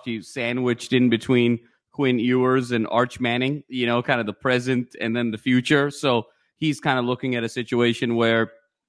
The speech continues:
Ewers probably comes back next year for Texas with the momentum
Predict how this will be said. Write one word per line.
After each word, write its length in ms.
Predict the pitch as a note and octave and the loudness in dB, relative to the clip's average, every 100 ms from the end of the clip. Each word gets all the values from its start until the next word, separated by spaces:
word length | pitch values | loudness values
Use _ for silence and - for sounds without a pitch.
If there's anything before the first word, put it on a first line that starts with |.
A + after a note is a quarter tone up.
| _ _ - | _ _ -14
Ewers 520 | - C3 C#3 B2+ A#2+ | 0 4 4 2 0
probably 500 | - B2+ B2 A#2+ B2 | -2 -2 -2 -4 -6
comes 300 | G#2+ B2+ A2+ | -6 -6 -6
back 340 | G#2 A2 A#2+ - | -2 -2 -2 -6
next 300 | B2 - - | -10 -10 -4
year 260 | C3+ C3 - _ _ | -2 -2 -6 _ _
for 220 | - C#3 | 0 2
Texas 720 | C3+ C#3+ C3 - C3 A#2 - - | 2 0 -4 -2 -6 -6 -12 -12
with 260 | A#2 C3+ | -4 -4
the 100 | C3+ | -2
momentum 720 | A2 G#2+ A2 B2+ D3 D3+ C#3 | -4 -4 0 0 0 0 -2